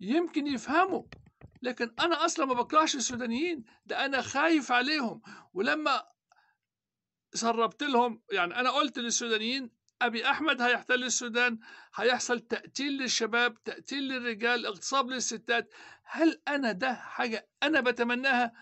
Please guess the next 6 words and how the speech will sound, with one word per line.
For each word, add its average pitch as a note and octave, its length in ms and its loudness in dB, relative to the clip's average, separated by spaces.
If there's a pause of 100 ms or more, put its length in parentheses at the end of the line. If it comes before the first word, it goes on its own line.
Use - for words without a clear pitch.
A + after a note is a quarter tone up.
(360)
أنا C#4+ 220 2
بتمناهاش، A#3+ 800 2 (240)
ولكن B3 320 0
ده A#3+ 100 -2
سيناريو B3+ 460 0
مكتوب. A#3 580 -4